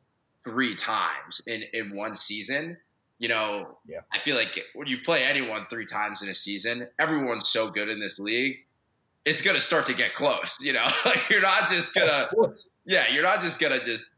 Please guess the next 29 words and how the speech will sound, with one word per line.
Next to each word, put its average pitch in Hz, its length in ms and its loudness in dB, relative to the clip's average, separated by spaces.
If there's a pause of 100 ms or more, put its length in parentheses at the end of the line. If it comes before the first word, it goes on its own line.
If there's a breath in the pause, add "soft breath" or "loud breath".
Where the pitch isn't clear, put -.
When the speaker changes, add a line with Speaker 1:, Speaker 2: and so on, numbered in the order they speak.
(160)
Speaker 1:
beat 151 260 -4
somebody 117 560 2
up 113 280 0 (480)
three 139 260 0
times 123 720 2
in 107 480 -2 (380)
five 117 340 0
weeks, 101 540 0
you 127 140 0
know? 117 280 2
Like, 117 360 0
they're 139 120 0
gonna 135 140 2
f-, - 200 -6 (200)
like, 117 260 -2
you're, 120 380 -2
you're, 131 260 -4
you're 147 140 0
gonna 160 160 2
lose 135 240 0
your 120 140 0
edge 117 240 0
in 98 100 -6
some 104 340 -2
way. 135 360 0 (340)
Um, 98 640 -2
so 135 140 0
I 110 60 0
think - 300 0